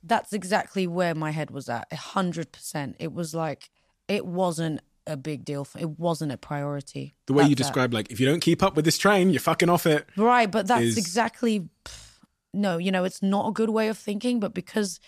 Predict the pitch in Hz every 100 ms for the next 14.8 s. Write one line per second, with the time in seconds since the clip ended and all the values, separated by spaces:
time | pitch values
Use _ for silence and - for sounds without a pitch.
0 | _ _ - 180 - 196 190 202 - -
1 | 190 185 208 196 180 180 180 196 233 240
2 | 175 170 160 190 208 214 240 190 - 175
3 | 175 - _ - 220 208 208 220 202 202
4 | 180 165 - _ 123 165 165 170 156 156
5 | 147 - 170 156 156 160 165 160 123 110
6 | - _ _ _ _ _ _ _ 175 165
7 | - 196 180 - - _ _ - 170 180
8 | 180 190 - 220 220 151 156 160 185 180
9 | 165 160 160 170 156 - _ _ - 185
10 | 190 - 208 - - - - 175 185 208
11 | - 151 - - _ _ _ _ - 180
12 | 170 180 180 208 - - 226 - 165 -
13 | 175 180 _ _ _ _ _ - 165 165
14 | 175 170 - - 190 185 180 175